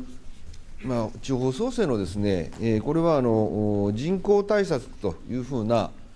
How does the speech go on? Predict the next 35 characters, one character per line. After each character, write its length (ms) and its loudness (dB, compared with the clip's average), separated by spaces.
え 160 0
ー、 20 0
視 140 -8
点 180 2
も 100 2
あ 60 2
り 80 0
ま 100 -2
す 160 -6
が、 300 4
え 420 2
ー、 20 -10
地 120 -4
方 260 2
経 240 2
済 280 4
を 500 4
振 260 -4
興 220 0
し 100 -6
て、 240 0
で、 180 0
若 260 0
者 400 4
を 80 4
中 300 -4
心 340 -2
に 220 2
地 100 2
元 240 2
で 160 0
職 300 -4
を 180 4
得 100 2
て、 200 2